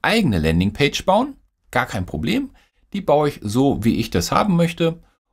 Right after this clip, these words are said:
Und dann bekomme ich hier nur ein Opt-in-Formular, was ich dann nutzen kann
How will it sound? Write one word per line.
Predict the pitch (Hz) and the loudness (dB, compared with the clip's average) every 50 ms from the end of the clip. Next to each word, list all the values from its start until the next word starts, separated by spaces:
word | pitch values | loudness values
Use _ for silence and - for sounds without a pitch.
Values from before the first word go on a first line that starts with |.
| _ _ | _ _
Und | 151 156 170 165 139 - - - | -4 -4 -2 -4 -4 -4 -2 0
dann | 117 127 135 127 107 | 0 2 2 2 0
bekomme | 120 120 - - 135 135 123 | -2 -4 -4 -2 0 0 0
ich | 120 - | 0 -2
hier | - 160 170 175 170 165 - - | -2 0 2 2 2 2 0 -2
nur | - 113 123 139 156 160 160 151 - - | 0 0 0 2 2 2 2 0 0 -2
ein | - 117 120 127 127 113 113 - | -4 -2 0 0 0 -2 0 0
Opt-in-Formular, | 95 110 - - - - 190 190 170 - - 120 98 98 98 98 95 98 120 123 139 143 - - 85 | 0 0 0 -2 -4 -2 0 0 -2 -2 0 0 2 2 2 4 4 4 4 4 2 0 -2 -6 -6
was | 92 95 87 - - | -6 -6 -6 -6 -6
ich | 104 - - | -8 -6 -2
dann | - 101 110 113 107 - - - | -2 0 2 2 0 -2 -4 -6
nutzen | 95 95 95 123 135 - - - 147 139 | -4 -2 0 0 0 -2 -6 -8 -8 -6
kann | - 139 127 131 131 127 - | -4 -4 -2 -2 -2 -4 -8